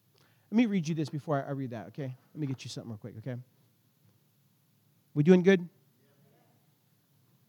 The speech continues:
Just give me a few, few minutes, a few more minutes. You know, it was Napoleon Bon-, uh, Bonaparte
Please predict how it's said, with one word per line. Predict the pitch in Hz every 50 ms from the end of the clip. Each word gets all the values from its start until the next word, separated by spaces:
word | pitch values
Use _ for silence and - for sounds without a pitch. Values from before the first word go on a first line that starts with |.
| _ _ _ _ _ _ _ _ _ _ _ _ _ _ _ _ _ _ _ _ _ _ _ _ _ _ _ _ _ _ _ _ _ _ _ _ _ _ _
Just | - -
give | - 185 156
me | 139 139
a | 120
few, | - - - 165 156 151 151 147 143 135 131 117 - _ _ _ _ _ _ _ _ _ _ _ _ _ _ _ _ _ _ _ _ _ _ _ _ _ _ _ _ _ _
few | - - 165
minutes, | 143 131 120 113 117 - - - - _ _ _ _ _ _ _ _ _ _ _ _ _
a | _
few | -
more | 135 131
minutes. | 123 - - - - - - - _ _ _ _ _ _ _ _ _ _ _ _ _ _ _ _ _ _ _ _ _ _ _ _ _ _ _ - - _ _ _ _ _ _ _ _
You | - 180
know, | 196 190
it | 175 190
was | 185 185 151
Napoleon | 190 190 180 - - 214 233 269 277 247 214 185
Bon-, | 151 135 127 147 170 185 208 208 -
uh, | 165 160 151 -
Bonaparte | 151 190 202 202 190 160 - 185 185 196 - - 143 127 131 131